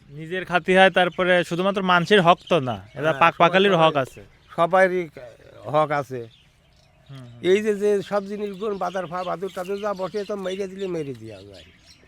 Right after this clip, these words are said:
Speaker 1: হ্যাঁ,
Speaker 2: কিন্তু
Speaker 1: হ্যাঁ।
Speaker 2: তাকারও তো হক।
Speaker 1: অবশ্যই হক, তাকার হক আছে। সব যে মানুষ খাবে তা তো না।
Speaker 2: এই যে পাক পাকালি এখন খাচ্ছে, ওরা কি খাবে?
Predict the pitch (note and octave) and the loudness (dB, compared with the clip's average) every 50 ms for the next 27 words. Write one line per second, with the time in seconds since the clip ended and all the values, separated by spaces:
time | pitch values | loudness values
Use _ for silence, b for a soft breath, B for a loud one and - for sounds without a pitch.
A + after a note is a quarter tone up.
0 | _ _ _ A#2+ D3 D#3 E3 E3+ F3 E3 C#3+ - D#3 D#3+ F3+ F#3+ G3+ G3 - G3 | _ _ _ -16 -14 -12 -10 -8 -8 -8 -6 -4 -2 0 0 -2 -2 -2 -4 -4
1 | D3 D3+ C#3+ C3+ G#2+ F#2+ - _ _ _ _ - - C#3+ D3 E3+ G#3+ F#3+ - B3 | -2 -2 -2 -4 -4 -8 -14 _ _ _ _ -14 -12 -6 0 2 2 2 4 6
2 | G#3+ F3 E3 D3 B2 - - C#3 C#3+ D3 D3 C3+ C#3 C3+ B2+ - A#2 A2 - - | 6 6 6 4 2 2 0 2 2 4 2 2 0 -2 -4 -6 -6 -10 -10 -12
3 | A2+ A2 - - _ _ _ _ _ _ _ - - - - _ _ _ _ _ | -16 -16 -16 -18 _ _ _ _ _ _ _ -20 -20 -20 -20 _ _ _ _ _
4 | _ _ - - E3 E3+ E3 F#3 G#3 G3 F#3+ F#3+ G3 G3+ - - G3+ G3 G3+ G#3 | _ _ -4 0 2 2 4 4 6 6 6 6 4 2 2 2 4 6 6 6
5 | F#3 F#3 F#3 F#3 G3 E3+ C#3+ B2+ G#2+ F#2+ G2+ - - - G3 G#3+ B3 A#3+ B3 B3 | 6 6 4 6 4 2 2 0 -4 -8 -10 -14 -14 -10 -6 -6 -6 -6 -6 -8
6 | A#3 - A#3 A3 G#3 - A3+ G3+ G3 G#3+ G#3+ G#3 G3+ F#3 A3 G#3 F#3+ F3+ F3+ F3 | -6 -2 -2 -2 -2 0 -2 0 2 2 4 4 2 2 2 0 0 0 -2 -2
7 | - G#3 F#3+ F#3+ F#3 F3 - F#3 D#3+ C3+ C#3+ C3+ B2 G#2 F#2 | 0 0 0 2 2 0 -2 -4 -6 -4 -4 -4 -4 -6 -10